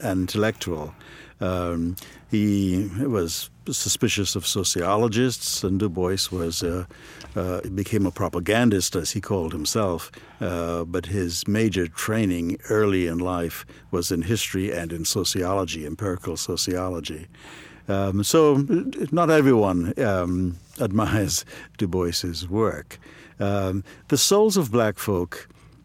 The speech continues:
wa-, was a transformative volume. Um, it had a, an incredible impact on, uh, the generation of, of,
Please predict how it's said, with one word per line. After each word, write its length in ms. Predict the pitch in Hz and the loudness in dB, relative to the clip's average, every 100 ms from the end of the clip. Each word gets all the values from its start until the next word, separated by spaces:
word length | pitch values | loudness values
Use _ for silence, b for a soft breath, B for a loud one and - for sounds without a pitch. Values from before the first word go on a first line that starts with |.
| - | -4
wa-, 240 | 110 92 - | -2 -2 -2
was 240 | 123 110 | 0 0
a 60 | 101 | -2
transformative 1080 | - 110 92 92 - - 117 117 117 110 98 | -2 0 0 0 -4 -2 2 4 4 2 0
volume. 720 | 85 87 78 80 85 98 110 113 B B B | 0 -4 -4 -6 -2 0 0 -4 B B B
Um, 460 | 95 92 90 90 113 | -4 -2 0 -2 -2
it 160 | 127 90 | -2 -2
had 280 | 95 107 | 0 0
a, 120 | 101 - - | -2 -4 -6
an 120 | 104 | -2
incredible 920 | 92 95 - - - 139 139 123 117 | 0 -2 -4 -10 2 4 4 4 4
impact 640 | 123 113 98 98 90 - - | 4 2 2 -2 -2 -6 -8
on, 580 | - 95 87 85 85 85 B B B B | -2 0 0 -2 -4 -6 B B B B
uh, 220 | 98 95 | -2 0
the 120 | 92 92 | 0 0
generation 760 | 107 104 104 101 - 101 92 | 2 4 4 2 0 0 0
of, 260 | 92 87 - | -2 -4 -4
of, 220 | 95 90 | -4 -4